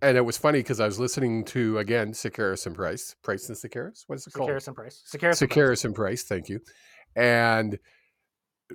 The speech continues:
Speaker 1: they had brought it up a week ago or so, ta-, 'cause everybody's talking about this in Vancouver, of course, be-,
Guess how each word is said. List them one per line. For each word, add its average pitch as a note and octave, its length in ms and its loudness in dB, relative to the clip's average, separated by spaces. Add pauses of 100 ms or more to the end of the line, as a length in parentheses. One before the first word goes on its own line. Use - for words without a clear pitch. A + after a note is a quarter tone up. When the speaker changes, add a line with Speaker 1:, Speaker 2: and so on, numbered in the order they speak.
(180)
Speaker 1:
they B2+ 280 12
had F#3+ 120 12
brought D3 200 8
it C3 80 4
up C3+ 220 4 (540)
a A#2 80 4
week C#3 280 0
ago B2 180 2
or G2+ 180 2
so, F#2 500 -4 (600)
ta-, - 260 -2
'cause C3+ 180 0
everybody's C#3+ 360 2
talking G#2 360 -2
about F2+ 240 -6
this F#2 180 -8
in E2+ 100 -12
Vancouver, E2+ 540 -6
of D2+ 100 -12
course, F2 500 -10
be-, F#2+ 120 -10